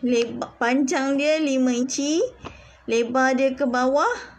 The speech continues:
empat inci. Okey.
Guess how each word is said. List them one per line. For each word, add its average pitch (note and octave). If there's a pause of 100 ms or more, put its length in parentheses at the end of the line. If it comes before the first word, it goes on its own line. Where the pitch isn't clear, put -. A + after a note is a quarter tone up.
(440)
empat A#3 (240)
inci. A#3 (1120)
Okey. G3